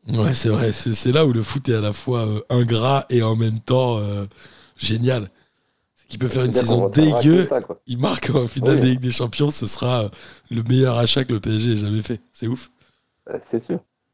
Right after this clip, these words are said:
Speaker 1: C'est incroyable. T'as raison, Data. Tu, tu sais quoi, tu m'as coupé la chic. Bravo.
Speaker 2: <laughs>
Speaker 1: Euh,
Speaker 2: C'était pas le but, hein.
Speaker 1: ah non, mais en tout cas, euh, comme tu le dis, aujourd'hui, le P S G perd, mais garde treize points d'avance sur le deuxième,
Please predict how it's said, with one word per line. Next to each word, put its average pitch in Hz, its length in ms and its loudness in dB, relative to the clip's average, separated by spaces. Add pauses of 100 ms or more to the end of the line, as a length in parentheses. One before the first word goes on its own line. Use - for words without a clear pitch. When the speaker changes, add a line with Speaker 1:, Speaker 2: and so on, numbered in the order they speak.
(140)
Speaker 1:
C'est - 140 -18
incroyable. 104 460 -8
T'as 139 140 -4
raison, 120 220 -2
Data. 101 340 -8
Tu, 117 220 -14
tu - 80 -12
sais 135 100 -6
quoi, 143 140 0
tu - 140 -6
m'as 113 100 -4
coupé - 240 -2
la 113 100 0
chic. - 380 -6 (920)
Bravo. 107 280 -2
Speaker 2:
<laughs> - 60 -16 (680)
Speaker 1:
Euh, 120 160 -2
Speaker 2:
C'était 101 140 -2
pas 123 140 4
le 123 60 0
but, 107 220 -2
hein. 95 80 -2 (240)
Speaker 1:
ah 120 120 -8
non, 110 240 -2
mais 120 100 2
en 107 100 0
tout 104 120 -8
cas, 123 160 0
euh, 101 260 -2 (220)
comme 107 180 -4
tu - 140 -6
le 104 40 -4
dis, 120 220 2
aujourd'hui, 107 320 2
le 120 80 6
P 101 180 0
S 101 40 -2
G 113 300 0
perd, 123 320 0 (100)
mais 101 120 -2
garde 117 400 0 (140)
treize - 240 -6
points 104 140 -4
d'avance 101 300 -2
sur - 140 0
le 95 120 -4
deuxième, 98 420 -6